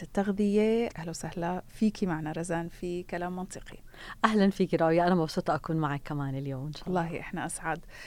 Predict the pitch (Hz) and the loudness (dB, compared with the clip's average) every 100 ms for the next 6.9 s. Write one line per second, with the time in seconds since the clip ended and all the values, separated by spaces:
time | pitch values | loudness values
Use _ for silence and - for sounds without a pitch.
0 | - - - 226 226 226 - - 320 370 | -16 -14 2 4 4 2 -2 4 8 8
1 | 202 220 208 - 202 190 196 180 196 196 | 8 6 6 4 2 2 0 0 2 2
2 | 190 - 175 170 170 180 208 208 180 175 | 2 0 0 0 0 4 6 6 4 0
3 | - 170 170 170 - 175 170 165 156 185 | -4 -4 -4 -6 -6 -4 -2 -4 -2 2
4 | 175 - 165 160 165 175 - 180 170 160 | 2 2 -2 0 0 -4 -2 -2 0 0
5 | 180 147 - - - - - - - 427 | 0 -2 -8 -14 -14 -14 -14 -4 4 6
6 | - 330 - - 302 240 208 202 202 | 8 6 6 2 4 6 4 2 0